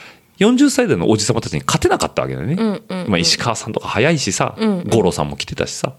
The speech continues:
Speaker 2: うん、うん。
Speaker 1: で、やっぱ、や、ベテランって強いな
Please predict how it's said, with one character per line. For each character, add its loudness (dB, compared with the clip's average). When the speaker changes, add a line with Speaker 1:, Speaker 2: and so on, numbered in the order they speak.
Speaker 2:
う -4
ん、 -4
う -8
ん。 -10
Speaker 1:
で、 -6
や -2
っ -10
ぱ、 -6
や、 -4
ベ 0
テ 2
ラ -4
ン -8
っ -12
て -10
強 4
い 4
な 4